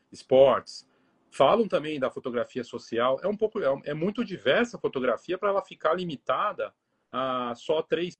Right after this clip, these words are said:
temas, a dois temas e aos mesmos nomes de sempre. Então, é, e aí o papel dos, do, de todos esses organizadores de pensar nisso,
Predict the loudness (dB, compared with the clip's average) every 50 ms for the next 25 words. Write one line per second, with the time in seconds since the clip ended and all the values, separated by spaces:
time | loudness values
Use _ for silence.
0 | _ -10 -8 -6 -6 -6 -6 -8 -8 -8 -6 -4 -4 -4 -2 -2 -2 -4 -4 -4
1 | -6 -6 -4 -4 -4 -6 -6 -8 -10 -14 -18 _ _ _ _ _ 2 4 4 4
2 | 2 -2 -6 -6 -4 -4 -6 -6 -4 -4 -4 -2 -4 -6 -8 -10 -4 0 2 2
3 | 4 2 0 -2 -10 -20 _ _ _ _ _ _ -12 -4 2 4 6 6 6 4
4 | 2 -2 _ _ _ _ _ 2 4 4 4 2 4 6 6 8 8 6 6 4
5 | 2 2 4 6 6 6 4 2 -2 -6 _ _ _ _ _ -4 -4 -2 -2 -4
6 | -8 -14 _ _ _ _ _ _ _ -10 -8 -6 -6 -8 -8 2 4 4 6 6
7 | 2 -2 -2 0 2 4 4 4 4 2 -4 _ _ _ 4 4 4 4 4 2
8 | 4 4 2 0 -2 -6 -10 -14 -6 -4 -4 -4 -4 -4 -4 -4 -2 -2 -2 -4
9 | -4 -6 -8 -12 -16 -20